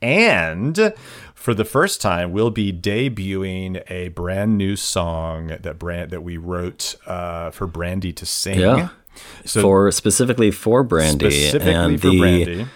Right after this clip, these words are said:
Speaker 2: first song that we have written, well, yeah, I would say the first song that we've written, p-, you know, post shutdown.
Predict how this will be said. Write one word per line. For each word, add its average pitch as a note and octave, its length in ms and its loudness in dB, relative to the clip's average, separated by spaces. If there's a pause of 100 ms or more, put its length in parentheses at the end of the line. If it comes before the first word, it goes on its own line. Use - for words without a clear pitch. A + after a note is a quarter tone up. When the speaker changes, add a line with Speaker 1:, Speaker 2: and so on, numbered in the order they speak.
(200)
Speaker 2:
first - 440 2
song G#2+ 680 4
that F#2+ 240 2
we F#2+ 360 2
have F2+ 580 0
written, D#2+ 720 -2 (300)
well, E2 380 2 (680)
yeah, G2+ 400 4
I A2 100 2
would A2 140 4
say G2+ 140 4
the D#2 100 2
first D2+ 240 0
song C2 280 0
that B1+ 100 -6
we've C#2 240 -2
written, C2+ 500 -4
p-, - 200 -8
you B1+ 80 -4
know, B1 140 -6
post - 440 0
shutdown. D#2+ 580 -2